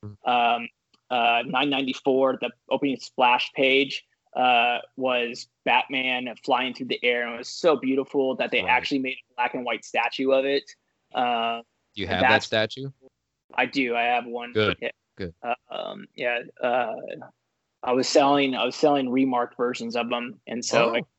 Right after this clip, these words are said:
Speaker 2: kept one of the ones that was there. Um, there was,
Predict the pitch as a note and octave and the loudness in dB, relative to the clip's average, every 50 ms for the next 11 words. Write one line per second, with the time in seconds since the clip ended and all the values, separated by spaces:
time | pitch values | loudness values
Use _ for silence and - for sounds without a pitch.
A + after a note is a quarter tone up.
0 | _ _ - D3 A#2+ A#2 - B2 A#2 A#2 A#2+ A#2+ A#2+ A#2+ A#2+ B2 B2 B2 - - | _ _ 2 2 2 2 2 2 2 2 2 2 2 0 0 0 -2 0 0 2
1 | B2 B2+ - - - - C3 B2+ - - C3 C3 B2+ C3 C3+ C#3 - _ - - | 2 2 0 -2 -6 -12 -14 -4 0 2 4 6 6 4 4 2 -2 _ -20 -20
2 | - - - _ _ - - D3+ D3 D3+ D#3 D#3 D#3 D#3 D3+ D3+ D3 D3 D3 C#3+ | -20 -20 -20 _ _ -2 0 2 2 2 2 2 2 0 0 0 -2 -4 -6 -8
3 | C3 B2+ - _ _ _ _ _ _ _ _ _ _ - - _ _ _ _ _ | -10 -14 -20 _ _ _ _ _ _ _ _ _ _ -20 -20 _ _ _ _ _
4 | _ _ _ _ _ _ _ - E3+ E3 E3 E3+ E3+ E3+ E3 E3 D#3+ D#3+ D#3 - | _ _ _ _ _ _ _ 0 2 4 4 4 4 2 2 2 0 -2 -4 -8